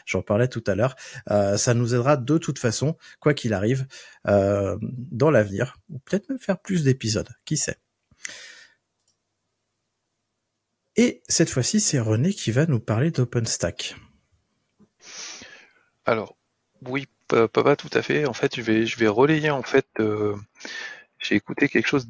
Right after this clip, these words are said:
Speaker 2: de très intéressant cette, euh, il y a pas longtemps. Et en fait, c'est nos amis de DevOps, euh, qui est le, le podcast, euh, de Guilhem Létron.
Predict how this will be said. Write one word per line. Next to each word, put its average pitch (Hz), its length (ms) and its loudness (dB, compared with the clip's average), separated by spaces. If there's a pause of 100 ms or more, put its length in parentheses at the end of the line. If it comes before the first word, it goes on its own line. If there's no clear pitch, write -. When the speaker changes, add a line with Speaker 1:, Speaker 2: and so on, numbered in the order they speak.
(140)
Speaker 2:
de 123 280 4
très 143 220 2
intéressant 135 540 0
cette, - 240 0 (180)
euh, 107 640 0 (160)
il - 60 -16
y - 40 0
a - 20 -2
pas - 140 -2
longtemps. 135 340 -2 (580)
Et 110 80 -8
en 110 80 -8
fait, - 240 0
c'est - 220 -6
nos 113 540 -6
amis 120 260 -6
de 107 100 -2
DevOps, 113 640 2 (640)
euh, 107 260 2
qui - 260 0
est 110 60 6
le, 107 360 0
le 104 100 0
podcast, 113 760 0
euh, 107 960 2 (540)
de 110 280 2 (120)
Guilhem 113 280 2
Létron. 127 360 -2